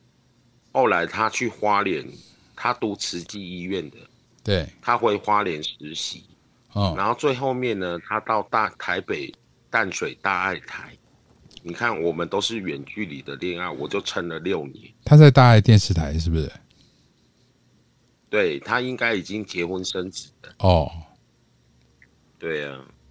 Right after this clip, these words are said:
Speaker 1: 因为那是二十六岁的事情。哎，你说你是几岁？四十八是不是？
Speaker 2: 对。不要一直，
Speaker 1: 所以你是属什么？
Speaker 2: 一直强-，强调我四十八，好不好？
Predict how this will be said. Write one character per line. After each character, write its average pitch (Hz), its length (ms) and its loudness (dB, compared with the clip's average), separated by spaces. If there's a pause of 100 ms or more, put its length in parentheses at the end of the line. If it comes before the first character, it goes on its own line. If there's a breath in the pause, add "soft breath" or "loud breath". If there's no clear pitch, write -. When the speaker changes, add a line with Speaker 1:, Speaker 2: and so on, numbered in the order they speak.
(280)
Speaker 1:
因 110 160 -6
为 120 100 -2
那 117 140 0
是 - 200 -4
二 113 140 2
十 92 160 -4
六 95 160 0
岁 92 220 -4
的 71 160 -10
事 78 220 -12
情。 - 180 -18 (200)
哎， 143 100 0
你 131 160 -4
说 123 220 0
你 92 100 -4
是 113 160 -6
几 80 220 -16
岁？ 82 340 -8
四 - 180 -8
十 90 160 -6
八 85 280 -6
是 85 140 -10
不 71 80 -16
是？ 71 220 -14 (280)
Speaker 2:
对。 85 280 0 (1900 soft breath)
不 123 80 4
要 147 100 12
一 143 100 10
直， 120 200 6
Speaker 1:
所 101 200 0
以 - 20 -4
你 90 60 -4
是 - 0 -
属 - 0 -
什 - 60 10
么？ 175 60 12
Speaker 2:
一 - 0 -
直 139 180 8
强-， 110 340 2
强 107 240 0
调 131 140 8
我 82 140 2
四 - 180 4
十 76 120 0
八， 73 260 -4
好 - 160 -10
不 - 80 -12
好？ - 240 -14